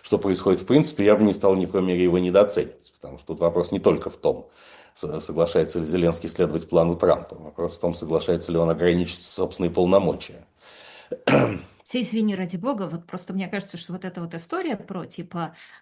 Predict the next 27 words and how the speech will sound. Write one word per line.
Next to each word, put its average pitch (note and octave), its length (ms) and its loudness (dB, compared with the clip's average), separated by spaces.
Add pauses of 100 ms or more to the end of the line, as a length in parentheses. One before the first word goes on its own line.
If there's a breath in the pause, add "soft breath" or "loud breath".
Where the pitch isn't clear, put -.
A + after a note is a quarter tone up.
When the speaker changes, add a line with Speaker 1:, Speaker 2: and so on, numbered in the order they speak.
Speaker 2:
э, - 140 -14
модернизацию E3+ 840 -8
власти, A#3+ 460 -10
это F3+ 320 -8
все G3+ 260 -10
к, - 160 -20 (320)
э, E3+ 80 -14
попутчикам, F#3+ 640 -8
ко F3 80 -10
всяким, F3 380 -10
значит, - 240 -12
Порошенко G3 500 -10
и E3 140 -10
прочие, G#3+ 280 -10
которые E3+ 300 -16
там - 140 -16
пытаются E3+ 480 -12
подцепиться F3 560 -14
на D#3+ 80 -12
паровоз E3 380 -12
современности, G3 800 -12 (420 soft breath)
потому F#3 300 -8
что F3+ 140 -10
Трампу A#3 560 -6
совершенно F3+ 500 -2
все F3 180 -10
равно, E3 420 -8